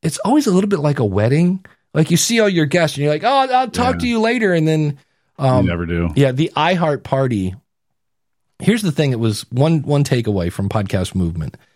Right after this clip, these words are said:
Speaker 1: And we're not gonna talk about the thing that everybody wants to talk about. So if you bring up the thing that, no, we're not going there today.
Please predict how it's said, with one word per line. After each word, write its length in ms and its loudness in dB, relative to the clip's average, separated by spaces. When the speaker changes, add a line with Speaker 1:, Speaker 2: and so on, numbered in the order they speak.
Speaker 1:
And 120 2
we're 100 0
not 220 0
gonna 120 0
talk 260 -2
about 180 0
the 100 -8
thing 240 0
that 120 0
everybody 200 -2
wants 180 0
to 80 -20
talk 220 -2
about. 260 -2
So 120 -4
if 100 -6
you 60 -2
bring 200 2
up 100 -2
the 80 -2
thing 260 0
that, 120 0
no, 240 0
we're 160 -2
not 160 2
going 240 2
there 120 0
today. 300 -2